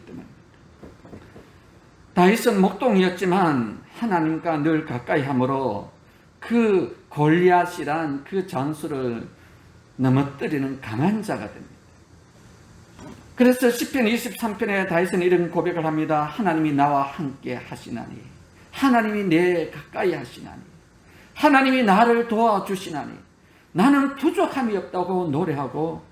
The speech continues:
있습니다. 왜냐면요, 하나님은 나의 목자가 되시고 나의 삶의 인도자가 되시고 보호자가 되시고 내 부족함을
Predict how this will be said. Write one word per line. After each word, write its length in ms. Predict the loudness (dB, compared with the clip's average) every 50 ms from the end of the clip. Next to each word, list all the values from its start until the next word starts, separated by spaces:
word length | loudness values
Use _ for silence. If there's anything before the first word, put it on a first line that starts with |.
| -20 _ -12
있습니다. 540 | -12 -10 -8 -8 -8 -8 -8 -12 -16 -20 -20 -20 -20 -20 -20 -20 -20 -20 -20 -20 -20 -20 -18 -8 -2
왜냐면요, 680 | 2 2 2 2 2 -2 -2 -4 -4 -4 -4 -4 -6 -8 -14 -20 -20 _ _ _ _ _ _ _ -14
하나님은 520 | -8 -6 -4 -2 -2 -4 -4 -2 -2 0
나의 280 | 0 0 0 0 0 0
목자가 560 | 0 0 0 0 -2 -6 -6 -6 -4 -6 -8
되시고 400 | -8 -12 -14 -16 -18 -20 -20 -20 -20 -20 -20 -20 -20 _ -20 -20 -18 -6
나의 340 | 2 4 4 6 6 4 4 2
삶의 440 | 2 2 2 4 4 2 2 0
인도자가 520 | 0 -2 0 0 0 0 0 -2 -2 -2 -4
되시고 460 | -4 -6 -8 -8 -12 -16 -16 -16 -18 -20 -20 -20 -20 -20 -20 _ 2
보호자가 680 | 6 8 10 10 10 8 6 4 0 -2 -2 -4 -6
되시고 400 | -8 -12 -14 -16 -20 -20 -20 -20 _ _
내 380 | -4 0 0 0 0 -2 -4 -4
부족함을 720 | -6 -4 -4 -4 -6 -6 -6 -6 -4 -2 -4 -4 -6